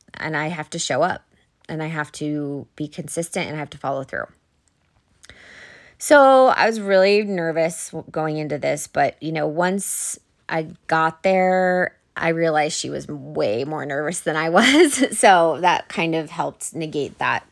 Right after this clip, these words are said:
emotion pretty quickly. And for the most part, it went really well. Um, I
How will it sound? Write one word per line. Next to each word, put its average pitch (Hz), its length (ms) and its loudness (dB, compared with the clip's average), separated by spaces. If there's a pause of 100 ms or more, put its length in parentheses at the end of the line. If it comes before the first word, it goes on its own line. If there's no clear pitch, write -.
(100)
emotion 156 680 -8
pretty 156 180 -10
quickly. 165 560 -4 (600)
And 226 340 2
for 285 120 -2
the 262 80 0
most 247 280 0
part, 277 220 2
it 208 100 -2
went 185 180 -2
really 165 220 0
well. 123 360 -4 (340)
Um, 160 560 -2 (1040)
I 165 720 0